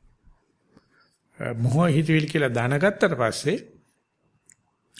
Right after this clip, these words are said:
ඉගෙන කනගාටු වෙන්න දෙයක් නැහැ. මේ හිතලා ගත්තේ ව නෙවෙයිනේ. මනුස්ස හිත කියන්නේ මොකද්ද කියලා තේරෙනවා. ආයෙ නම් මේ සංසාරෙට එන එකක් නැහැ. මේක ගිහිල්ලා මට රජ වුණත් එකයි, සිටු වුණත් එකයි, ගෑනු වුණත් එකයි, පිරිමුණත් එකයි.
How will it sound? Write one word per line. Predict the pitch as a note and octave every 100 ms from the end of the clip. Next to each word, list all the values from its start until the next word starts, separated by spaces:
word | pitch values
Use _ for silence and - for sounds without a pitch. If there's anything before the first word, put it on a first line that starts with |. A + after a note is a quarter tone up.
| -
ඉගෙන | C3+ C3+ C3
කනගාටු | B2+ C#3+ C#3+ C3+
වෙන්න | B2+ A#2+
දෙයක් | B2 A#2
නැහැ. | C3
මේ | A#2+ A2+ A2
හිතලා | B2 A#2 B2
ගත්තේ | A#2+ A#2 B2+
ව | G#2
නෙවෙයිනේ. | A2 C#3 E3 E3+ E3 - _ _ _ _ _ _ -
මනුස්ස | B2+ C#3 D3
හිත | C#3+ C#3
කියන්නේ | C3+ C#3+
මොකද්ද | E3+ D3 C3+
කියලා | C#3 D3+
තේරෙනවා. | D#3 B2 B2+ B2+
ආයෙ | C3 D3+
නම් | D#3 E3+
මේ | E3 D#3+
සංසාරෙට | D3 C#3+ C#3+ C3 C3+
එන | D#3+
එකක් | B2+ B2+
නැහැ. | D3+ G2+ - - _ _ _ _ _ _ _ _ - _ _ _ _ _ _ -
මේක | C3+ C3
ගිහිල්ලා | B2+ B2+ A#2+ B2
මට | A#2+ A#2+
රජ | A#2 C3
වුණත් | C#3+ C#3 C3 -
එකයි, | A#2+ G#2 B2+ D3
සිටු | C#3+ C3 D3+
වුණත් | C#3+ C#3 A#2+ -
එකයි, | C3 A#2 A#2+
ගෑනු | C3+ C#3 C#3 D3+
වුණත් | C#3+ C3 C3
එකයි, | A2+ A#2
පිරිමුණත් | B2+ C#3 C#3 C#3+ B2 A#2+
එකයි. | G#2+ A#2